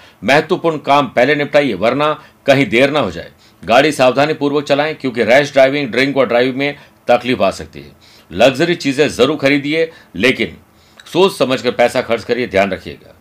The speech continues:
पैसा बहुत मेहनत से कमाया जाता है। प्रिय साथियों, आइए अब कार्यक्रम के अंत में एस्ट्रो ज्ञान में बात करते हैं संतान सुख का कैसे योग बनता है। यदि कुंडली में फिफ्थ हाउस के लॉर्ड फिफ्थ हाउस में विराजमान हो या फिफ्थ हाउस के लॉर्ड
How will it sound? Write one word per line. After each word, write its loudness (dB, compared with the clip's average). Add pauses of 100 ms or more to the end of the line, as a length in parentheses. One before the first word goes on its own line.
(340)
पैसा 0
बहुत -4
मेहनत -6
से -10
कमाया -8
जाता -16
है। -20 (640)
प्रिय 2
साथियों, -4 (520)
आइए 4
अब 4 (160)
कार्यक्रम 0
के 0
अंत -2
में 0
एस्ट्रो -4
ज्ञान 2
में -4
बात 2
करते -6
हैं -6
संतान -2
सुख -8
का 2
कैसे -4
योग -8
बनता -18
है। -20 (680)
यदि 4
कुंडली -2
में 2
फिफ्थ 2
हाउस 6
के -2
लॉर्ड 4
फिफ्थ 0
हाउस 2
में -4
विराजमान 0
हो -18 (360)
या 6
फिफ्थ 2
हाउस 2
के -4
लॉर्ड 6